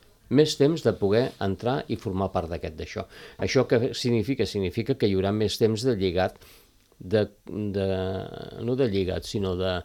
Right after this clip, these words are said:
convivència, de convivència entre aquestes persones, que jo crec que és el que és, és el més important de la,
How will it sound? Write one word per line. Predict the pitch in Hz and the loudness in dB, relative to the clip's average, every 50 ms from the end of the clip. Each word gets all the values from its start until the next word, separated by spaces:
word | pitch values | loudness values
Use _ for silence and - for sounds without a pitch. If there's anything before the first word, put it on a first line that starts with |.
| - - - - - | -8 -18 -20 -18 -4
convivència, | - - 151 139 120 120 117 117 120 139 139 - - 117 - 95 - | 2 4 6 6 6 4 6 6 4 4 2 0 0 -2 -2 -2 -4
de | - 98 95 | -6 -6 -4
convivència | - 101 95 95 95 95 104 101 - 143 | -2 0 0 2 0 0 0 -2 -2 -4
entre | 135 117 95 | -2 -2 -4
aquestes | - 90 - 95 87 - | -6 -6 -6 -8 -8 -8
persones, | - 90 - - 95 95 101 110 - | -8 -10 -8 -6 -6 -6 -6 -6 -2
que | - 107 95 95 | 0 0 0 2
jo | 92 95 - | 0 -2 0
crec | - 113 107 - - | 0 0 0 0 -2
que | - 120 107 | 2 2 4
és | 104 117 | 4 4
el | 139 135 | 2 2
que | - 107 92 92 92 | 2 2 2 2 0
és, | 90 90 101 110 - - - | -2 -2 -4 -8 -10 -6 -2
és | 120 120 120 | 0 4 4
el | 147 143 | 6 6
més | 123 110 92 | 6 6 4
important | 101 98 87 - 92 - - 107 107 95 - - - - - _ - | 4 0 0 0 -4 -2 0 -2 -2 -2 -4 -8 -20 -20 -20 _ -10
de | - - 110 101 | -2 0 0 2
la, | 98 95 | 2 0